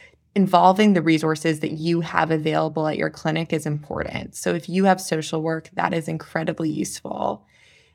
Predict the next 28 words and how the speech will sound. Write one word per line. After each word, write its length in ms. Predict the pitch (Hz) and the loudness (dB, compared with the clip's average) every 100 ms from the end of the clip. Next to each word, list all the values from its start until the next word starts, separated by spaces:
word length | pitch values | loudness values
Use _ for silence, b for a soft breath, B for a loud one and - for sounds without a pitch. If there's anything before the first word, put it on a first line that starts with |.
| - | -4
If 160 | 202 | 0
you 100 | 202 | 4
don't 260 | 220 262 233 | 6 6 2
feel 380 | - 196 208 202 | -2 2 4 6
like 280 | 170 156 - | 4 2 -4
you 260 | 165 175 | -2 -2
have 240 | 170 170 165 | 0 0 0
a 40 | |
safe 400 | 160 - 156 156 | -2 -2 -2 -2
disposition 800 | 160 151 156 151 165 - 170 180 | -6 -6 -6 -4 -4 -2 -2 -2
for 220 | 165 160 | -2 -2
that 240 | 165 160 - | -2 -6 -6
child, 720 | - 180 170 190 233 254 254 b b b | -2 2 4 4 4 0 -6 b b b
you 140 | 196 | 2
might 280 | 190 175 185 | 6 6 4
need 160 | 202 165 | 2 0
to 80 | 165 | -4
transfer 440 | - 160 151 165 | -4 -4 -4 -4
the 100 | 156 | -4
child 400 | 160 170 170 160 | -4 0 2 2
to 100 | 160 | 0
a 0 | |
local 340 | 160 156 156 156 | -2 -2 -4 -4
emergency 500 | 160 156 156 160 196 | -4 -4 -6 -2 0
department 580 | 196 202 208 214 214 202 | 0 0 -4 -2 -2 -2
for 120 | 165 | -2
their 160 | 156 | -2
safety 720 | 147 - 180 - 208 220 247 | -2 -2 -4 -2 0 0 -2